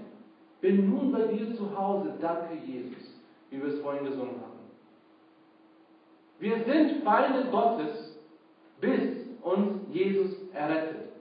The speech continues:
Und bis wir errettet sind, sollen wir uns fürchten vor Gott, denn er ist ein gerechter Gott, der uns in die Hölle werfen wird, wenn wir nicht seine Kinder sind.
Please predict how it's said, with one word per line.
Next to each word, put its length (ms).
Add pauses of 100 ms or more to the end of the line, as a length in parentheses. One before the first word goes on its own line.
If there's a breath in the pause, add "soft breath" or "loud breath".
(520 loud breath)
Und 240
bis 380
wir 160
errettet 560
sind, 480 (140)
sollen 400
wir 160
uns 180 (100)
fürchten 520
vor 180
Gott, 300
denn 100
er 220
ist 80
ein 160
gerechter 540
Gott, 300 (200 loud breath)
der 220
uns 120
in 80
die 180
Hölle 340
werfen 420
wird, 440
wenn 320
wir 160
nicht 400
seine 340
Kinder 380
sind. 320